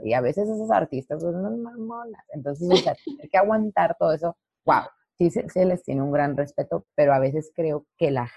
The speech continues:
Speaker 1: gente común o los, o los bailarines más que no están tan, tan metidos en,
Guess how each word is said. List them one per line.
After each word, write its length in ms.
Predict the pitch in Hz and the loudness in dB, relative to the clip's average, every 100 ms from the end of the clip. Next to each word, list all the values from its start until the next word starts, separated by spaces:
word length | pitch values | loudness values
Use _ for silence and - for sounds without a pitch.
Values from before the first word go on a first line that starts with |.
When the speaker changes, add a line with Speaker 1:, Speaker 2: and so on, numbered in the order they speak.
| - | -8
Speaker 1:
gente 480 | 143 143 139 139 - | -6 -6 -8 -12 -12
común 720 | - 156 156 180 180 165 170 - _ | -2 0 2 2 2 -2 -6 -8 _
o 100 | - 127 | -4 -2
los, 240 | 120 120 | -2 -4
o 80 | - | -2
los 200 | 123 120 | -2 0
bailarines 840 | 117 120 123 143 147 147 143 143 _ _ _ - 139 | 0 0 0 0 -2 -4 -6 -8 _ _ _ -10 -4
más 600 | 135 131 - - _ _ - | -2 -4 -8 -20 _ _ -6
que 100 | 147 | -2
no 80 | - | -2
están 260 | - 156 | -2 0
tan, 340 | 156 147 143 123 _ _ - | 0 0 -2 -6 _ _ -2
tan 180 | 143 | 0
metidos 400 | 127 120 123 120 | 0 -2 -2 -2
en, 260 | 135 131 120 | -2 -6 -8